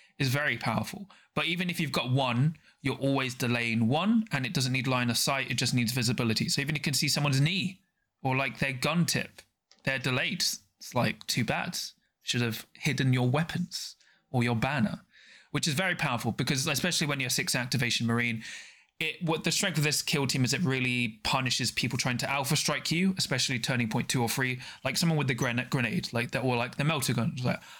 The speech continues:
I've set the melter gun up at the end of turning point one, uh, to punish you, first activation, and then you just go,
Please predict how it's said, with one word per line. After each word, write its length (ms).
I've 160
set 280
the 80
melter 320
gun 160
up 160
at 100
the 80
end 140
of 80
turning 260
point 220
one, 320
uh, 320
to 180
punish 400
you, 100
first 300
activation, 460
and 100
then 100
you 60
just 160
go, 200